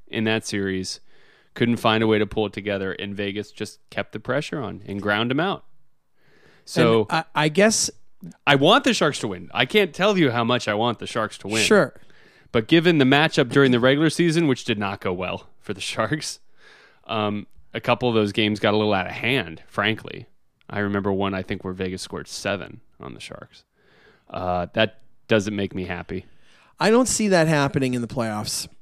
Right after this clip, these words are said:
Speaker 2: I just, I think the Sharks' defense is too good and too experienced to allow something like that to happen. Um, I think Pete DeBoer is too good of a coach to let that happen. I don't think, uh, I think the Sharks have an advantage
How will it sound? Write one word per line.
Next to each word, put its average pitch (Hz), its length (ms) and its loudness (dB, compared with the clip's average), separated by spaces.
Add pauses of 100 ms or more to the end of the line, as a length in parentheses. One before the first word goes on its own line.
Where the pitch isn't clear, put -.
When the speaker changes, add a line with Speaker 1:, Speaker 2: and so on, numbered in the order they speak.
Speaker 2:
I 131 80 0
just, 131 200 -2
I 139 100 2
think 160 200 -2
the 147 60 -2
Sharks' 156 440 2
defense 147 380 -2
is 123 160 -6
too 156 240 4
good 151 380 4 (500)
and 131 160 -6
too 156 160 6
experienced 135 800 -2
to 123 120 0
allow 120 320 0
something 127 360 -4
like 120 180 -4
that 123 180 -2
to 123 80 -8
happen. 113 460 -4 (760)
Um, 120 280 -2
I 117 80 -2
think 131 260 -6
Pete 143 200 -4
DeBoer 131 340 0
is 127 100 -2
too 131 100 -8
good 135 140 0
of 120 100 -2
a 110 40 -12
coach - 540 -6 (500)
to - 120 -10
let 147 200 0
that 151 180 2
happen. 165 500 -2 (560)
I 143 80 -4
don't 156 140 0
think, 160 280 -4 (160)
uh, 143 100 0
I 135 180 0
think 147 200 -6
the 151 60 -4
Sharks 156 440 0
have 156 140 2
an 147 60 0
advantage 139 800 -2